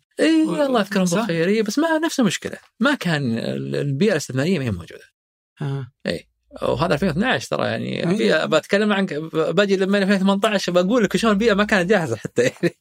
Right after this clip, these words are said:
Speaker 1: <laughs> بحرق
Speaker 2: ترى إلى
Speaker 1: المراحل.
Speaker 2: الآن المنظومة لسه يعني
Speaker 1: لا،
Speaker 2: بس
Speaker 1: لا، والله
Speaker 2: يعني ف-،
Speaker 1: تغيرت.
Speaker 2: إيه، زي
Speaker 1: يا
Speaker 2: مقارنة.
Speaker 1: رجل.
Speaker 2: بس لا تزال فيها فرق.
Speaker 1: أنا رجل من ألفين وتسعة ترى قاعد أسوي fundraising، قاعد أسوي جمع
Speaker 2: <laughs>
Speaker 1: فلوس. أعلمك.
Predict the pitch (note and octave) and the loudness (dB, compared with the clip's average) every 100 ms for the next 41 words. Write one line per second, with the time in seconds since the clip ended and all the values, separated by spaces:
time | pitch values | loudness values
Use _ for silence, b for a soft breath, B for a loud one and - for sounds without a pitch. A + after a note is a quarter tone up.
0 | D4+ - D#3+ - - D#3+ F#3 E3+ E3 A#3+ | -2 2 0 0 -2 0 2 4 4 4
1 | D4 F3 G3+ A#3+ E3+ G3+ G3 - - G#3+ | 4 4 4 4 4 2 2 2 2 2
2 | G#3 A#3 A3+ G3+ F3 G3+ - F3 C#3+ C#3 | 4 4 4 2 2 0 0 0 0 0
3 | C#3 D3+ E3+ D#3 C#3 C3 B2 B2+ C3+ F3 | 4 4 6 4 4 6 4 4 4 6
4 | G3 D#3 G#2 - G#2 D#3 F3+ F3+ D3+ C#3+ | 4 0 -4 -2 2 4 6 6 6 4
5 | A#2 G2+ F#2 F2 G#3 D3+ B2+ E3 D#3+ G2 | 4 4 2 0 0 0 0 -2 0 2
6 | F#3 F#3+ D#3 B2 G#2 F#2 E2+ - - F3 | 2 4 2 2 0 -2 -6 -10 -4 -2
7 | - F#3+ - E3+ - D3+ D3 D#3 C#3+ F3 | 0 0 0 -2 0 -4 -2 0 4 4
8 | F3+ D3+ D#3+ F3 D#3+ G#2+ G#2+ A2+ D3+ C#3+ | 2 2 0 0 0 0 0 2 2 2
9 | B2+ A2+ C#3 B2 A#2 A2 G#2 F#2+ G#2 A2 | -2 0 0 0 0 2 0 2 0 0
10 | - C#3+ B2 A#2 F#3+ - G3+ C3+ D3 F3 | 2 2 4 2 2 2 2 4 2 2
11 | D3 G#3 G#3+ G#3+ | 2 2 4 2